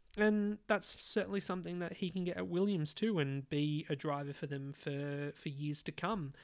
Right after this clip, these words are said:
if he chooses to. So very good, um,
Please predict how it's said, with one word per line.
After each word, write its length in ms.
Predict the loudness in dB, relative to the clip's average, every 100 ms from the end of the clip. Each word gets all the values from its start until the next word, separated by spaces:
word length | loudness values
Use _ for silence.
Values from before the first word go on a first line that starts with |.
| -20 -6
if 160 | -4 -2
he 220 | -2 -2
chooses 400 | 0 0 0 -2
to. 240 | -6 -8
So 400 | -6 -4 0 0
very 260 | 2 4 4
good, 320 | 4 4 4 -2 -18 -20 -14 -2
um, 540 | 4 6 4 4 -2